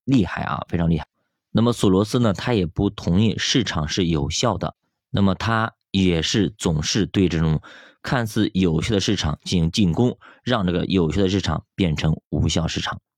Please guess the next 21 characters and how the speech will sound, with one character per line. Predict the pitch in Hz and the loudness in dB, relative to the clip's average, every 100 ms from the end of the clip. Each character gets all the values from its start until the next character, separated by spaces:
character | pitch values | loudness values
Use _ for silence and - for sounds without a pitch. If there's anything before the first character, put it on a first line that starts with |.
| - | -8
他 | 80 | -6
说 | - 78 | -4 -4
啊， | 78 - - - - | -6 -14 -20 -10 0
有 | 113 107 | 2 4
效 | 131 190 160 | 2 2 2
市 | 147 | 0
场 | 123 110 | 0 2
理 | 80 | 2
论 | 87 82 | 0 0
根 | - 208 202 | 0 2 2
本 | 90 | 2
就 | 90 87 - - | 0 -2 -4 0
不 | 208 | 0
符 | 107 - 92 | 0 0 0
合 | - - 87 | 0 0 0
现 | 107 80 | 0 -2
实， | - 76 - | -4 -6 0
不 | 180 110 | 2 2
接 | 98 92 | 2 0
地 | 78 | 0
气， | - - 78 | -2 -4 -4